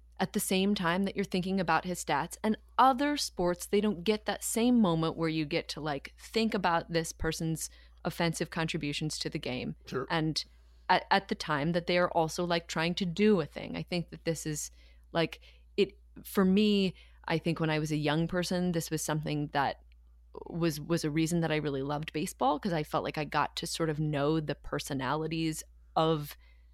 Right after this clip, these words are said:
Speaker 1: their gameplay, if that makes sense. And obviously not the real personalities of the player, but, like,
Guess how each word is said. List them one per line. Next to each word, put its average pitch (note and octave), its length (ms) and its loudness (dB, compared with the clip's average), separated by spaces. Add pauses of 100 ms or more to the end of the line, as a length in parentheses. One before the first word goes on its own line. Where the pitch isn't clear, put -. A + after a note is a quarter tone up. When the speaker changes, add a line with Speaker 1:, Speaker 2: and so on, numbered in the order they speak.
(220)
Speaker 1:
their D#3 260 0
gameplay, G#3 680 0
if B3 100 -4
that A3+ 140 0
makes A#3+ 220 -4
sense. A3+ 260 -2
And G#3 140 0
obviously E3+ 400 2
not D3+ 140 0
the D#3 80 -4
real D3 180 0
personalities C#3 640 -6
of C#3 100 -10
the - 80 -12
player, C3 380 -6
but, - 160 -10
like, - 260 -10